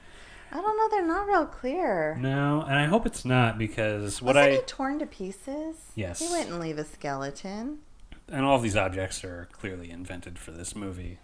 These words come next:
Speaker 2: Like the, uh, conch or whatever the hell, the, the thing that Kohaku has
Speaker 1: Oh.
Speaker 2: later.
Speaker 1: Mm.
Speaker 2: Which should have been their biggest clue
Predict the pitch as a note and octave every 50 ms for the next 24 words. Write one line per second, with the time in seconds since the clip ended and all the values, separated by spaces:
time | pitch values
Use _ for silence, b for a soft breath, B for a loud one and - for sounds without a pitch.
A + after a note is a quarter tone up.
0 | - - - - - - - - - - F2 E2+ D#2+ - - - - - F2+ F2+
1 | F#2 - - - - F2 F2+ F2+ F#2 F2+ F#2 F#2 F#2 F2+ F2+ F#2+ F2+ F2+ F2+ F2+
2 | F2+ F2 F2 F2+ F2+ - - - - - - - - - - - - G#2 - D#3
3 | D3 B2+ A2 - A#2 G#2+ G#2 G#2 G2 - G#2+ G2 F2+ - C#4+ C4 A3+ F#3+ E3+ D3
4 | G#2+ F#2+ G2 G2 - - - - - - - - - - - - - - D3 C#3
5 | C#3 C#3 C3+ C3+ C3 C3 C3 C3 C3 C3 B2+ B2+ B2+ B2 - - - - - A2
6 | G2 - - C3 A#2 G#2+ G2+ G2 F#2+ F#2 F#2 F#2 F2+ F2+ F2+ F#2 - - G#2 F#2
7 | - - - - - - A2 G2+ F#2 F#2 F2+